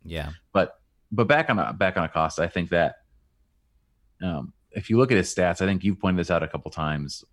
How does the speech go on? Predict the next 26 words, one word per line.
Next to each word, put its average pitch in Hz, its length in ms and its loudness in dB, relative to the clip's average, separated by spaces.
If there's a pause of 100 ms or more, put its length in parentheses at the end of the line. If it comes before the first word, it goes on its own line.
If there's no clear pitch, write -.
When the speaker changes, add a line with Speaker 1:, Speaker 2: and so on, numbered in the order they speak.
Speaker 2:
where 82 360 -2
twenty 92 280 -2
eighteen 82 320 -2
was 78 120 -6
an 78 80 -4
aberration, 73 720 -6 (880)
um, 71 500 -4
and 76 380 -4 (160)
twenty 92 200 0
nineteen 80 380 -4
was 76 140 -6
more 78 160 -4
like 78 140 -2
a 76 40 -4
regular 71 380 -6
season. 65 420 -12 (380)
And 92 100 0
it's 92 140 -4
funny 110 240 0
how 90 160 0
much 82 340 -2
twenty 85 240 -4
eighteen 78 680 -4 (1000)
made 85 440 0
me 78 760 -4 (120)
think 87 400 -2